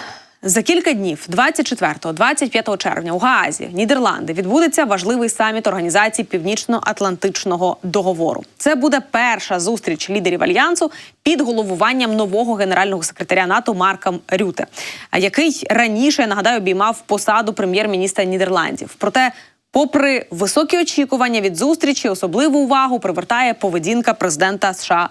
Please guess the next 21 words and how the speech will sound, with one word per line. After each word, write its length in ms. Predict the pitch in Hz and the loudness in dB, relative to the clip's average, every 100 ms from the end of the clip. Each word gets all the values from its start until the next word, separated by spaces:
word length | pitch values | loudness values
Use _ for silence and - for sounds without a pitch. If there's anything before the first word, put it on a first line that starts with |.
| - | -2
Дональда 400 | 180 170 170 156 | -2 0 0 -2
Трампа 460 | 175 208 170 - - - - - | 0 0 0 -4 -6 -8 -20 0
і 140 | 277 | 2
потенційні 880 | 285 277 269 247 202 - 262 277 277 | 4 2 2 0 0 0 2 4 4
наслідки 680 | 254 214 226 233 233 208 208 | 4 2 2 0 -4 -2 -2
для 200 | 175 196 | 2 2
України, 480 | 185 190 185 170 147 | 2 0 0 0 -2
особливо 400 | - 170 262 208 | -4 0 0 0
у 60 | |
світлі 320 | 190 233 220 | -2 -2 0
його 220 | 180 208 220 - - - | 2 2 -2 -6 -8 2
нещодавньої 1000 | 226 285 285 233 185 226 277 285 277 254 | 4 4 2 0 2 4 4 4 4 2
дострокової 1040 | 208 330 339 311 302 262 277 277 254 240 | 2 2 2 0 2 2 4 2 2 0
відмови 480 | 214 185 208 262 269 | 0 0 0 2 2
від 180 | 214 - | 0 -2
участі 420 | - 220 226 - | -2 0 0 0
у 40 | 185 | -2
саміті 400 | - 190 180 180 | 0 0 0 0
Джі 180 | 165 170 | -2 -2
севен. 440 | - - - 214 - - - - - - - _ | -2 -2 -4 -10 -14 -14 -12 -12 -16 -20 -20 _
Тому 600 | - 311 277 262 311 403 | 0 4 4 6 4 2